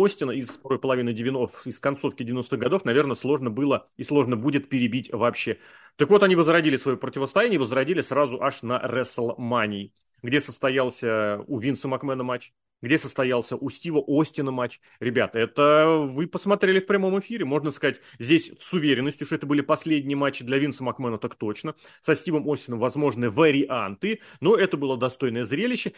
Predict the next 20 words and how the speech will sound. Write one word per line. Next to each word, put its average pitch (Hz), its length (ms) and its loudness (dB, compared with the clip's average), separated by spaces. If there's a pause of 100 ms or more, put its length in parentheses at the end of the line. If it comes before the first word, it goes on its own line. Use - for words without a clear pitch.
(120)
А 139 100 2
вместе 233 380 0
они 185 80 2
пересеклись 160 560 -6
в - 40 -20
конце 151 360 2
всех - 240 -10
этих 120 240 -8
моментов, 196 540 -2
когда 135 220 0
Винс 123 220 -10
Макмен 120 300 -8
провёл 113 280 -4
свой 233 300 0
прощальный 180 460 0
матч, 160 240 -4
Стив 139 200 -4
Остин 131 280 -4
вышел 113 260 -6
разобраться. 135 600 -2